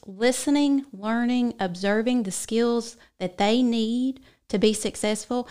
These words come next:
and then he's gonna be able to bring that back into our building and teach our students. He's also gonna be observing the equipment. You know, the equipment has changed in the last ten years. Are we training our students on the equipment that they're gonna need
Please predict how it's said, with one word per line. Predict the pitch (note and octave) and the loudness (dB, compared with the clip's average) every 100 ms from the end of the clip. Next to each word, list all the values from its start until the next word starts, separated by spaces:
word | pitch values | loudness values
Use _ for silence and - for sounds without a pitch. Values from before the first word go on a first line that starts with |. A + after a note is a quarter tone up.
| - | -10
and | - G3+ | -4 0
then | G3+ | 2
he's | A#3 A3+ | 0 0
gonna | A3 | -2
be | G#3 | -2
able | G3+ G3 | -4 -6
to | |
bring | F3 G3 F#3+ | -4 -2 0
that | F#3 - | 0 -2
back | F#3+ G3 F3+ - - | -2 0 0 -4 -4
into | G3 F#3+ - - | 0 0 0 2
our | F#3+ | 2
building | G3+ G#3 F#3+ E3 E3+ - | 4 2 0 0 -2 0
and | F#3+ | -2
teach | - G3 - | 0 -2 -2
our | F3+ | -2
students. | - G3 F#3 - - - _ - _ | -2 -2 -4 -6 -10 -16 _ -20 _
He's | - G3+ | -2 4
also | F#3+ F#3 G#3 | 6 6 2
gonna | G3 G3 | 2 2
be | G3+ | 2
observing | F#3+ F#3 G#3 A3 A3+ | 0 0 0 2 2
the | A#3 | 2
equipment. | A#3 C#4+ C#4 D#3+ - - _ _ _ _ - | 0 0 2 -2 -6 -14 _ _ _ _ -2
You | F#3+ | 4
know, | G3+ B3 F#3+ - - - | 6 6 4 0 -6 -4
the | F#3+ | 0
equipment | F#3 G#3 G#3 G#3 | 2 2 2 2
has | G3 F#3+ | 2 0
changed | - A#3 B3 A3+ - - - | 0 2 4 2 0 -8 -2
in | - | 2
the | F3 | 2
last | E3 D#3 - - | 2 -2 -4 -6
ten | F#3+ F#3 | -4 -2
years. | E3+ - - - - - _ - | -4 -6 -8 -10 -12 -20 _ 4
Are | G#3 | 6
we | G#3+ | 8
training | G#3+ A3 A3 B3 | 6 4 4 4
our | A#3+ G#3+ | 4 2
students | - G#3+ A3+ A3+ | 0 2 2 2
on | G3+ | 2
the | G3 | 0
equipment | F#3+ G#3 G#3 G#3+ | 0 -2 0 0
that | G#3 G3+ | -2 -2
they're | F#3 | -2
gonna | F#3 G3+ F#3 | 0 0 2
need | F3+ F#3 G3+ A3 | 2 2 2 0